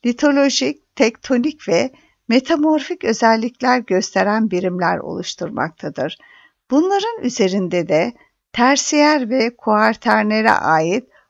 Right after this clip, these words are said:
örtü formasyonları bulunmaktadır. Manavgat Göl Havzası, Batı Toroslar'da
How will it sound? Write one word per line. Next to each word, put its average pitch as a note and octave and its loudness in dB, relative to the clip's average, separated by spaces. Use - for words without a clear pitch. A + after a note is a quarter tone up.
örtü C4+ 2
formasyonları F3 -2
bulunmaktadır. C#3 -6
Manavgat D4 -2
Göl F4 -2
Havzası, G#3+ -4
Batı C4 0
Toroslar'da A#3+ -2